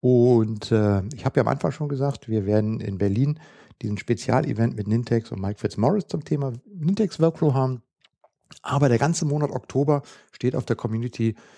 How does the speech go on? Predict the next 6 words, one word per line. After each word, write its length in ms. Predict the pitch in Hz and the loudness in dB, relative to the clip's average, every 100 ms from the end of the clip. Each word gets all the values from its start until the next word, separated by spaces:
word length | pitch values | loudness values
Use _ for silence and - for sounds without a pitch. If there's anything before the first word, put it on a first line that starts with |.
| - _ - | -20 _ -4
unter 260 | 117 120 | 0 2
dem 160 | 110 107 | 2 0
Stichwort 720 | - 113 101 110 104 98 - _ _ - | -2 -6 -4 -2 0 -2 -6 _ _ -14
Workflow 600 | 90 85 220 - 175 160 | -4 0 -2 -2 0 0
und 240 | 170 110 | -2 -8
Prozessmanagement. 840 | - 95 170 - 190 190 240 285 | -8 -6 -4 -2 -4 -4 -8 -12